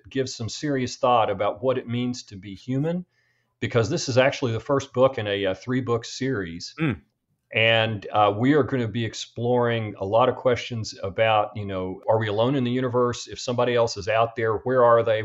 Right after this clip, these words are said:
Speaker 1: Why? And then we have a lot of fun, uh, on the, on the techno geek side, playing around with, uh, time dilation and what happens when spacecraft are traveling close to the speed of light.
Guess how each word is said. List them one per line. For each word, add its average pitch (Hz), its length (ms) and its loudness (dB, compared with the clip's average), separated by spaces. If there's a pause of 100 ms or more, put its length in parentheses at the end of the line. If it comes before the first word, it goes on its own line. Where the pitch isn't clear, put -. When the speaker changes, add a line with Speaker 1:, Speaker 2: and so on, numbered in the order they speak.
Speaker 1:
Why? 113 500 4 (680)
And 107 320 2
then 117 140 0
we 117 120 -2
have 113 140 4
a 110 40 4
lot 120 200 6
of 120 100 0
fun, 117 540 0 (100)
uh, 95 380 0 (100)
on 104 140 -4
the, 98 160 -6 (100)
on 101 80 -8
the 101 80 -12
techno 123 380 -2
geek 131 280 0
side, 95 480 -2
playing 117 260 -6
around 107 520 -2
with, 104 480 -6
uh, 92 140 -4
time 120 320 -6
dilation 92 540 -6 (120)
and 95 100 -20
what 107 140 -8
happens 113 380 -6
when 104 80 -20
spacecraft 107 580 -6
are 98 40 -18
traveling 101 420 -6
close - 300 -8
to 98 100 -20
the 98 100 -20
speed - 240 -16
of 98 100 -20
light. 104 300 -2